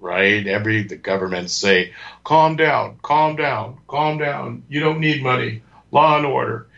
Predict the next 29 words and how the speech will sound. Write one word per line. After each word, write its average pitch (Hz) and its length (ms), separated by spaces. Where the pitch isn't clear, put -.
Out 135 220
in 147 80
the 139 80
streets, 143 540
all 117 180
the 117 60
cops 117 460
are 107 300
everywhere. 101 800
It 165 200
starts 110 380
going 95 380
crazy, - 680
right? 90 320
That's 110 200
what 120 140
happens 101 380
when 90 160
a 82 60
bank - 360
runs. - 500
And 110 400
we, 190 220
we, 214 320
I 117 100
mean, 98 280
we're 107 300
damn 120 380
close, - 680